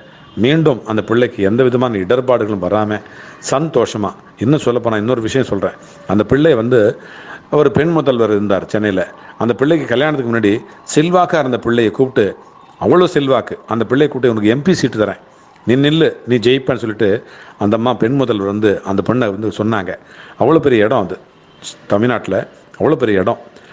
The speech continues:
அந்த இடத்துலேருந்து அந்த திருமணத்தை நடத்தி கொடுத்துருக்காங்க. அந்த திருமணம் நடத்தி அங்க போனோடனே இந்த மாதிரி கொஞ்சம் சிரமங்கள் இருந்தது. இன்னும், இன்னும் நல்லபடியா அந்த கம்பெனி நல்லா வரும்.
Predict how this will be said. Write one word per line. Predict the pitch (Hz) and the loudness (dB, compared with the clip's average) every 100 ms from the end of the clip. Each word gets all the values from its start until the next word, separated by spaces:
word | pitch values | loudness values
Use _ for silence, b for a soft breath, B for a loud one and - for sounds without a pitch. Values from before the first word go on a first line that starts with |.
| B B | B B
அந்த | 104 120 120 | -4 2 2
இடத்துலேருந்து | 135 160 156 127 107 135 - | 2 0 2 2 2 -2 -4
அந்த | 110 107 | -4 -2
திருமணத்தை | 127 147 139 110 | 0 0 0 0
நடத்தி | 107 117 | 0 0
கொடுத்துருக்காங்க. | 107 110 107 92 90 117 - - - - - | -2 -2 -2 -2 -2 -4 -6 -20 -20 -20 -6
அந்த | 120 110 | -2 0
திருமணம் | 139 165 175 120 | 2 2 2 0
நடத்தி | 110 113 123 131 - B B B | -2 0 0 0 -8 B B B
அங்க | 135 156 | -2 0
போனோடனே | 139 151 160 156 | 2 2 2 2
இந்த | 131 | 0
மாதிரி | 120 123 | 0 0
கொஞ்சம் | 123 107 | 0 -2
சிரமங்கள் | 110 123 135 101 | -2 0 0 0
இருந்தது. | 104 104 98 - B B B | 2 2 2 -2 B B B
இன்னும், | 110 156 165 127 - - - - | 0 2 0 0 -6 -20 -20 -2
இன்னும் | 117 156 156 101 - - | 2 4 2 -2 -12 -6
நல்லபடியா | 113 123 131 110 127 | -4 0 0 2 2
அந்த | 104 101 | 2 -2
கம்பெனி | 107 113 120 | -2 -2 -2
நல்லா | 101 117 | 0 2
வரும். | 98 107 | 2 0